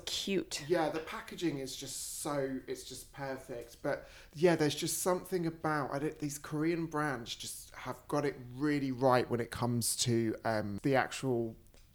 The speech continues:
Speaker 2: the, the hard product itself. You know, it's just, um, yeah, it just goes right in. I mean, it's,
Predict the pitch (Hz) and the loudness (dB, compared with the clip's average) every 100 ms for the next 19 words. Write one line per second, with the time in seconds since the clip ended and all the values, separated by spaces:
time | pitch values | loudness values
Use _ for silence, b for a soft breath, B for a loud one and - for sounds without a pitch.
0 | 127 123 - - 117 135 117 120 127 107 | -6 -2 0 0 0 4 2 2 -2 -2
1 | - 104 - - 98 95 - 123 107 107 | -4 -8 -6 -2 -2 -2 -6 -4 -2 -4
2 | - - 127 - - 123 107 104 104 - | -6 -6 -4 -4 -4 -4 -4 -6 -12 -14
3 | - - - - 143 135 107 - 175 - | -20 -20 -20 -4 2 2 0 -4 -6 -4
4 | 156 131 131 123 123 170 165 92 - - | -2 -2 -2 0 0 -2 -4 -8 -12 -6
5 | 127 123 - - - | -4 -4 -6 -8 -10